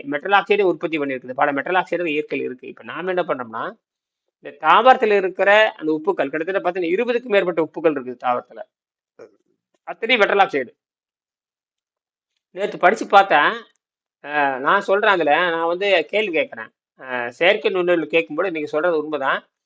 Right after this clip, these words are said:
ஒரு, இப்ப இருபதுக்கு மேற்பட்ட உப்புக்கள் இருக்கு. அது வந்து பாத்தீங்கன்னா லித்தியம், ம், லித்தியம் வருது, ஜிங்க், லித்தியம், ஜிங்க், குரோமியம், அப்புறம் நான் சொல்லக்கூடிய எல்லா உப்புக்களும் அதுல இருக்குங்கய்யா. அலுமினியமே இருக்கு. அலுமினியம்,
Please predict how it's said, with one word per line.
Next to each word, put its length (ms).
ஒரு, 80
இப்ப 180
இருபதுக்கு 540
மேற்பட்ட 420
உப்புக்கள் 320
இருக்கு. 200
அது 160
வந்து 180
பாத்தீங்கன்னா 240
லித்தியம், 440
ம், 320
லித்தியம் 400
வருது, 280
ஜிங்க், 300
லித்தியம், 540
ஜிங்க், 400
குரோமியம், 600
அப்புறம் 380
நான் 140
சொல்லக்கூடிய 440
எல்லா 200
உப்புக்களும் 300
அதுல 140
இருக்குங்கய்யா. 380
அலுமினியமே 480
இருக்கு. 340
அலுமினியம், 500